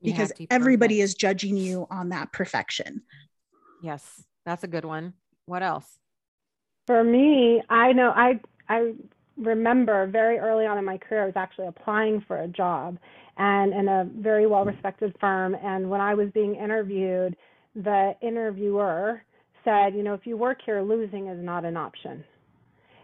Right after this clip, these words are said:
Speaker 3: And I
Speaker 1: Yikes.
Speaker 3: remember it just being, it had a profound effect on me. I was probably a two or three law-, two or three year lawyer at the time. And I actually thought, "Well, that's what good lawyers look like. Good lawyers don't lose. You don't lose a motion. You don't lose a motion for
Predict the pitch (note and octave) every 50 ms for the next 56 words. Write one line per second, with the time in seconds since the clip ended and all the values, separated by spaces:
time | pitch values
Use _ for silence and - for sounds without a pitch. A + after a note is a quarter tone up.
0 | _ _ - A3 A#3 A3+ A#3 A#3 B3 A#3+ D3 D3+ - - B3+ A#3+ A#3+ B3 B3 B3
1 | C4 D4 D4 D#4 D#4 C#4 A#3+ A3 F#3+ G#3+ - A#3+ A#3 G#3+ - - - B3 A3+ A3
2 | G#3+ G#3 G3+ G3 F#3+ F#3+ F3 _ _ _ _ _ _ _ _ _ _ _ - A3
3 | G3+ G3 A3 A#3 A3 A3 - - G3+ - - - F#3+ G3+ C4+ E4+ F#4+ G4 C#4 F3+
4 | - E3+ E3 - - F3+ F3+ F3+ E3 D#3+ F3 D3+ - - - D4+ D4+ C4 G#3+ F#3+
5 | - - - A#3 A3 G#3+ G#3+ - G3 F#3+ F#3+ F3 F3 F3 F#3 G3 G3 - - -
6 | _ _ - - - B3+ B3 - G#3 G3+ G3+ - G#3 G3+ G3+ G3 F#3+ F#3 F3+ F3
7 | F#3 G3 G#3 F#3+ - - - F#3 F3 - - F#3 E3+ D#3 D3+ D#3+ E3 F3+ - -
8 | - - - - - - _ - A3+ A#3 A#3 A#3 A3+ A#3 - - A3+ A#3 C4 D4
9 | D#4 D#4 - - D4+ B3+ A#3+ A3 A3 - A#3+ A3 G#3+ G#3+ G#3 G3+ F#3+ - - A#3
10 | A3 A3 G#3+ A#3+ A#3+ - A3 G3+ - G#3 G3+ G#3 G3+ G#3 G#3+ G#3 G3+ G3 F#3+ -
11 | A#3+ D4+ - - - - - - - - B3 D4 C#4 A#3+ G#3+ G#3+ G#3 G#3 G#3 G3+
12 | - A3+ G#3+ G#3 G#3+ B3 E4 F#4+ A#3+ - _ - A3+ G#3+ G3+ F#3+ F#3+ F#3+ F3+ F#3+
13 | F3 F#3 A3 C#4+ D#4 D#4 - E4 D#4 D#4 C4+ G#3 G3 G3 G3 F#3+ F#3+ G3 F#3+ F3+
14 | F3+ - F#3 -